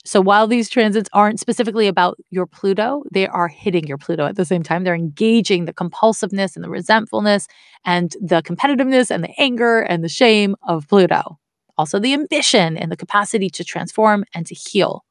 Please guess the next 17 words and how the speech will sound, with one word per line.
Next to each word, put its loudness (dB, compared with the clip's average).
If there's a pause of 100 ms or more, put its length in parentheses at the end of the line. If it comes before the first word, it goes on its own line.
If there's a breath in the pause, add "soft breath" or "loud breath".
(200)
of -6
Pluto. -6 (200)
What 4
happens 2
when 2
Pluto 2
forms 0
a -2
square 0 (380)
to 0
the -2
ascendant 0 (220)
is 6 (340)
deep, -2 (380)
pervasive 0 (160)
Plutonian 0
issues -12